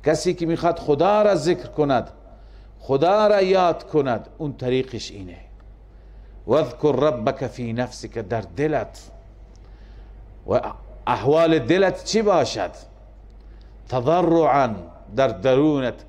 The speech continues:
تضرع و عاجزی باشد. ذکر رب العالمین، اون رب عالمین را داری می‌کنی، نهایت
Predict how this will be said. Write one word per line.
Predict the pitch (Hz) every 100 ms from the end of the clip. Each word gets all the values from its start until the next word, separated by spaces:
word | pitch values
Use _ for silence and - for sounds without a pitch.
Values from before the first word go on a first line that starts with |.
| - - -
تضرع | - 135 135 131 139 180
و | 160
عاجزی | 131 131 117 131 120 175 196
باشد. | 139 101 - 92 90 - - - - - - - - -
ذکر | 95 147 160 143
رب | 131 120 110 92
العالمین، | 127 120 117 110 110 120 143 127 107
اون | 107 110
رب | 104 139 98 120
عالمین | - 117 107 110 117 143 135
را | 123
داری | 107 110 104
می‌کنی، | 104 - 107 117
نهایت | 147 147 165 165 185 180